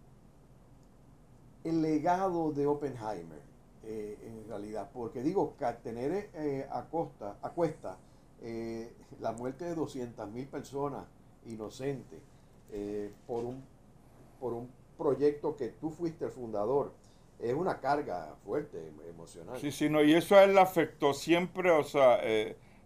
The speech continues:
Speaker 2: eh, moralmente fue un hombre muy ambiguo con respecto a esto. Eh, y eso sí, él siempre estuvo consciente de, de ese problema,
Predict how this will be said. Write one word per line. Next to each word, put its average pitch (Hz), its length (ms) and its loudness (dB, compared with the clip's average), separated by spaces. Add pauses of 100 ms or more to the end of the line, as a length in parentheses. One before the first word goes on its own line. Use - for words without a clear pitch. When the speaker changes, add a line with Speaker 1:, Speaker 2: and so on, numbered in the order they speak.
Speaker 2:
eh, 123 220 -6
moralmente 165 720 6
fue 156 260 -2
un 156 100 0
hombre 147 240 2
muy 147 200 2
ambiguo 127 640 4
con 104 260 0
respecto 101 460 -6
a 101 100 4
esto. - 400 -6 (560)
Eh, 90 380 0
y 113 160 0
eso 147 200 -2
sí, 156 200 2
él 147 140 6
siempre 165 440 2
estuvo 151 460 -2
consciente 139 920 -2 (360)
de, 110 260 -2
de 120 220 -2
ese 143 200 -2
problema, 123 640 2